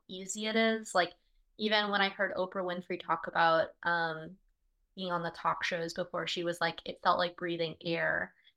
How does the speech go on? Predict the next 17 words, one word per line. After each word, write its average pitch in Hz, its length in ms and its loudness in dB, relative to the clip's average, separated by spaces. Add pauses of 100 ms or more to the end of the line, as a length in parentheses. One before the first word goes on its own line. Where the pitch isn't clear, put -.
And 190 180 2
when 190 100 0
you're 190 120 2
talking 180 440 2
about, 170 260 6
like, 170 180 -4
seeing 185 320 -6
someone 175 320 -2
at 160 140 -2
your 170 120 -4
stand, 165 560 -2
buying 165 260 0
your 165 180 -4
art, 165 200 6
and 175 100 -6
talking 170 380 -4
about 160 160 0